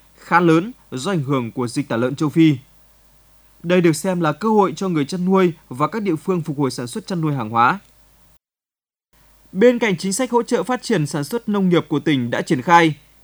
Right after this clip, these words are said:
thì nghị quyết số mười ba lần này tiếp tục bổ sung, mở rộng thêm đối tượng thụ hưởng là những doanh nghiệp sản xuất lợn giống. Với mức hỗ trợ một lần từ mười hai đến mười tám triệu đồng, tùy theo quy mô, còn đối với chăn nuôi gia cầm là năm đến mười triệu đồng.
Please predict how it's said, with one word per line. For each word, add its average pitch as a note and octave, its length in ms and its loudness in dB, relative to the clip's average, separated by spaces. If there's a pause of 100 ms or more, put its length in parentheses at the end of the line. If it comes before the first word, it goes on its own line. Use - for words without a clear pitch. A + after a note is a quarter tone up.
thì G3+ 160 -2
nghị F3+ 180 -2
quyết B3 180 -2
số G#3 200 -2
mười F#3+ 140 2
ba G3 200 2
lần E3 200 0
này D#3 140 -2
tiếp A#3 180 -8
tục F3+ 120 -4
bổ C#3 200 0
sung, F#3+ 240 -2
mở C#3 120 2
rộng B2 240 -4
thêm F3 220 -2
đối F3+ 120 2
tượng F3+ 240 -4
thụ E3 160 0
hưởng C#3+ 260 2 (500)
là F3 200 2
những F3+ 180 -2
doanh F#3+ 200 -4
nghiệp E3 140 -2
sản C3 160 -6
xuất G3 160 -8
lợn D3+ 200 -2
giống. C#3+ 300 -2 (1200)
Với D3+ 200 2
mức B3 120 -2
hỗ B3 160 0
trợ F#3 240 -2
một E3 220 0
lần D#3 200 0
từ E3 120 -2
mười D#3 140 0
hai F#3 340 2 (220)
đến E3 220 -4
mười F#3 80 -2
tám D#3+ 200 0
triệu A2 160 -8
đồng, D3 300 2 (460)
tùy F3 180 2
theo F#3 260 0
quy F#3+ 180 -2
mô, F3+ 320 6 (480)
còn F#3 200 2
đối F3+ 120 2
với G3 160 -2
chăn G#3 180 -6
nuôi G#3 180 -2
gia G3+ 180 -2
cầm E3+ 260 -2
là D3+ 120 0
năm F3 240 0
đến F3 160 0
mười E3+ 120 2
triệu C#3+ 140 -4
đồng. C#3+ 260 2